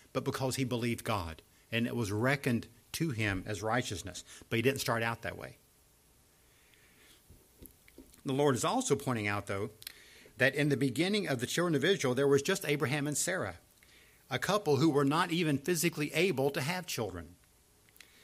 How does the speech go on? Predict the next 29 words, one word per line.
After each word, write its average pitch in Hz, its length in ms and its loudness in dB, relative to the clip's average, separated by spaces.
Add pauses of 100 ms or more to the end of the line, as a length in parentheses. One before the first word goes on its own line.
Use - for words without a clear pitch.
(200)
But 135 160 -4
God 160 340 -2
blessed 196 360 0
Abraham 110 640 2 (240)
and 127 180 2
multiplied 139 840 2 (140)
children 113 600 -2 (160)
from 175 280 -2
him. 98 240 -4 (1080)
Well, 135 100 4
in 131 100 4
a 120 40 4
similar 190 460 2
way, 98 240 2
then, 101 320 0 (420)
the 123 100 2
believers 147 500 2
of 160 120 -2
Zion 117 580 2 (460)
are 127 120 4
struggling 143 680 4
because 120 420 4
they're 156 140 4
living 143 340 2
in 117 140 0
a 113 60 -2
time 127 380 -2
of 117 180 -2
darkness, 104 720 0